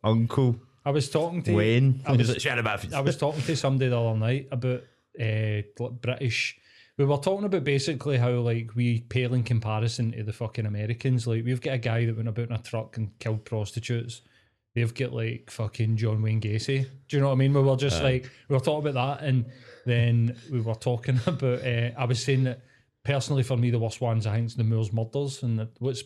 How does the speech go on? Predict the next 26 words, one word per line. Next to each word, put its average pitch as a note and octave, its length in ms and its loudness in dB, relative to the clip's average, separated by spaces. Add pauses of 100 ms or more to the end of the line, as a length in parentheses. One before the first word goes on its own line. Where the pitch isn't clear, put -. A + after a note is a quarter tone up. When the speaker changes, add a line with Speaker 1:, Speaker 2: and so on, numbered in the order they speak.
(100)
Speaker 2:
so B2 140 -2
bad A#2 260 -2
about D3 220 -2
it C3+ 100 -2
was, A#2+ 180 0
is G#2+ 160 0
that A#2 180 -4 (320)
the A2+ 60 -12
fucking A#2 340 0
cunt A#2+ 200 -2
wouldn't A#2+ 180 0
even A2 200 4
tell A#2 240 0
them C#3 140 2
where A#2+ 60 2
the A2+ 60 2
bodies B2+ 320 0
were, C#3 220 2
even B2+ 260 4
when B2 120 4
he A#2+ 60 4
was A2+ 120 2
about C3+ 220 -4
to A#2 100 -6
get - 140 -6
fucking A2+ 440 0